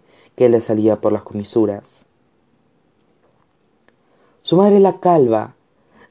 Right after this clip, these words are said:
tendrá que darle un besito ahí para que se le cure", dijo Sally con un cacareo.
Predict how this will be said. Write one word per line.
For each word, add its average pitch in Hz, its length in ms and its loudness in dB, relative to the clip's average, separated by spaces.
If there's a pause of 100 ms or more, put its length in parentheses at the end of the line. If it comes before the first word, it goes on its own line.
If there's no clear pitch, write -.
tendrá 135 420 2
que 135 100 0
darle 123 200 0
un 120 160 -2
besito 143 480 -4
ahí 131 280 -2
para 107 280 -4
que - 100 -12
se - 120 -6
le 110 140 -2
cure", 113 440 0 (840)
dijo 113 200 -6
Sally 107 460 -2
con 104 200 -6
un 104 140 -8
cacareo. 104 800 -6